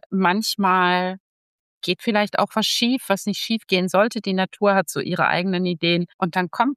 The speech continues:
dann ist, dann steht da ein Lebewesen, das in diesem Körper mit dieser Imperfektion leben muss. Ich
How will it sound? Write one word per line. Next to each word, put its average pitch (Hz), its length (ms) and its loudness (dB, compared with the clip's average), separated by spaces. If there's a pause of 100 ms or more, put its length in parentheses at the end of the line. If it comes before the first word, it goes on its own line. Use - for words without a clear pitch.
(140)
dann 202 180 0
ist, - 180 -2
dann 226 120 2
steht - 300 0
da 302 120 6
ein 254 140 4
Lebewesen, 226 680 4
das 202 180 2
in 202 140 -2
diesem 170 240 -6
Körper 262 380 4
mit 208 200 0
dieser 180 220 0
Imperfektion 190 760 -2
leben 147 300 -2
muss. 151 320 -10
Ich - 200 -20